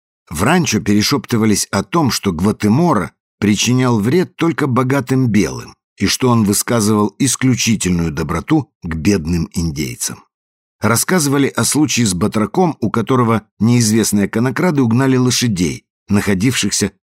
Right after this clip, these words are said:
под его охраной. Хозяин обвинил его в соучастии с грабителями, и беднягу чуть не приговорили к тюрьме. Гватемора узнал об этом случае, отправился в поход, и через несколько дней лошади были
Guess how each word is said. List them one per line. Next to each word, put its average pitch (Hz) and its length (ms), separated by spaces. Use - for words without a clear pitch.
под 92 140
его 92 280
охраной. 65 560
Хозяин 170 640
обвинил 107 500
его 123 400
в 95 80
соучастии 117 600
с 107 80
грабителями, 98 760
и 101 140
беднягу 139 720
чуть - 360
не 127 120
приговорили 82 640
к - 100
тюрьме. 71 440
Гватемора 110 480
узнал 120 460
об 82 100
этом 90 220
случае, 165 520
отправился 98 680
в - 80
поход, 185 420
и 190 140
через 104 400
несколько 87 560
дней 131 280
лошади 101 460
были 95 400